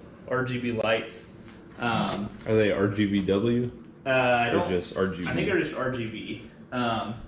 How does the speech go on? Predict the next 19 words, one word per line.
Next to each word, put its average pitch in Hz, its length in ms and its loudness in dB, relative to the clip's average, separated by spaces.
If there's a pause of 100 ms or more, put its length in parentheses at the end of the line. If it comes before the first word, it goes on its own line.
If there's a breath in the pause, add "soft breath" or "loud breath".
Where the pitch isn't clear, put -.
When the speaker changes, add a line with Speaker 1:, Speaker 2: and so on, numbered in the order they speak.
Speaker 1:
but 120 360 2
you 127 60 -2
can 123 100 -6
see 165 140 -4
over 156 100 -2
there, 139 120 0
there's 117 200 -2
two 131 180 -8
connectors. 117 540 -6
That 117 240 -4
one 127 320 -4
with 123 120 -6
the 113 60 -6
black 117 360 -6
connector, 117 400 -8
that's 110 160 -6
for 120 100 -12
your 104 220 -8
data 107 480 -4